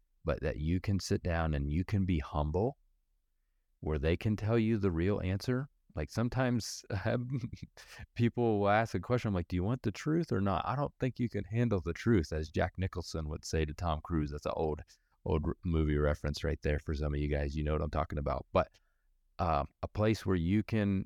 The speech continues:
be humble enough to say, "Hey, I'm willing to hear the truth here," and, uh, have some, some, be very raw about some feelings that you're experiencing, open up.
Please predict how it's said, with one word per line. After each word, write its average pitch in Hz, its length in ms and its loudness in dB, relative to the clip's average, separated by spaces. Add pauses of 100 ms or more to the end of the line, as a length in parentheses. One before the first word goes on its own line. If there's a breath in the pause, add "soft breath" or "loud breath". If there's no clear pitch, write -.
be 92 120 2
humble 90 360 0
enough 82 280 0
to 80 100 -8
say, 73 200 -6
"Hey, 76 160 -2
I'm 87 220 2
willing 90 280 4
to 80 60 0
hear 85 180 -4
the 95 100 -4
truth 73 300 -6
here," 69 260 -6 (600)
and, 76 560 2
uh, 76 200 -2
have 80 300 0
some, 78 380 -2
some, 78 400 -2
be 82 140 2
very 80 260 2
raw 76 320 2
about 78 240 -2
some 78 120 -4
feelings 80 400 0
that 82 140 -2
you're 78 180 0
experiencing, 71 760 -4
open 80 280 0
up. 73 260 -2